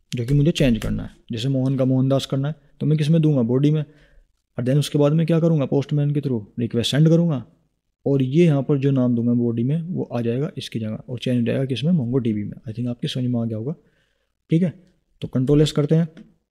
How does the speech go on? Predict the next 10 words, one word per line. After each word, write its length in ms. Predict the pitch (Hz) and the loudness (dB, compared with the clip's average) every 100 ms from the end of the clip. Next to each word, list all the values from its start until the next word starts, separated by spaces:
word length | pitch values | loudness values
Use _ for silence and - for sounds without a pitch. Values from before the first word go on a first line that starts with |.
| _ _ _ - _ - | _ _ _ -20 _ -6
कंट्रोल 280 | 120 120 123 | -2 0 0
एस 100 | 131 | 0
करने 220 | 143 147 | 0 2
के 80 | 151 | 2
बाद 160 | 143 123 | 0 -2
देखो 300 | 110 110 - - - _ _ _ _ _ _ _ _ _ _ _ _ _ _ _ _ _ _ _ | -4 -8 -16 -20 -20 _ _ _ _ _ _ _ _ _ _ _ _ _ _ _ _ _ _ _
अब 180 | - 160 | -2 4
यहाँ 180 | 151 139 | 4 4
पर 200 | 151 143 | 2 2
मैं, 340 | 143 143 156 | 2 0 -2